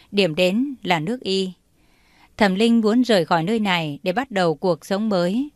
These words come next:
Cô không muốn ở lại nơi này nữa. Nơi này có quá nhiều chuyện khiến cho cô đau lòng. Cô mệt rồi, thực sự là mệt rồi.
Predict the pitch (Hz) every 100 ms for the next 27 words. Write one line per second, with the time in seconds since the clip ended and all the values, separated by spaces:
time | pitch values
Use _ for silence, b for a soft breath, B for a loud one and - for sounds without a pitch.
0 | _ - 220 214 208 226 208 185 240 180
1 | 165 165 220 208 185 151 160 196 277 -
2 | b b 226 240 208 160 156 214 196 190
3 | 269 254 165 139 185 165 170 196 214 233
4 | 226 214 208 202 180 165 143 139 _ b
5 | b b b - 214 214 175 131 175 160
6 | 147 139 _ _ - 220 - 214 180 175
7 | 180 156 185 175 156